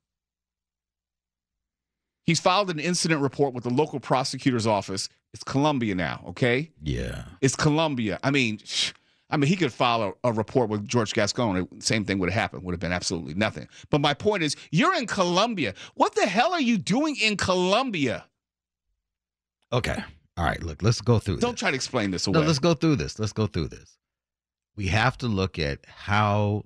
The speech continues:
Speaker 2: lonely this man was. Loneliness is a real thing, and that is how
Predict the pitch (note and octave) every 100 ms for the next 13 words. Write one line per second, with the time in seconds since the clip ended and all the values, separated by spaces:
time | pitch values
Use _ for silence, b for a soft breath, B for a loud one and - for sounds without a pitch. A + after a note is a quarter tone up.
0 | F2 F2 F2+ G2+ A2 A2 G2+ F#2 D2 E2
1 | D#2+ C#2+ C#2+ C#2 C#2+ B1+ B1+ A#1 - C#2+
2 | F#2 C3 C#3 C3+ B2 A#2 - F#2 F2+ F#2
3 | D#2+ F2 E2+ - F2 D#2+ C2+ D2 F2 F#2+
4 | F2+ - E2 D#2 D2+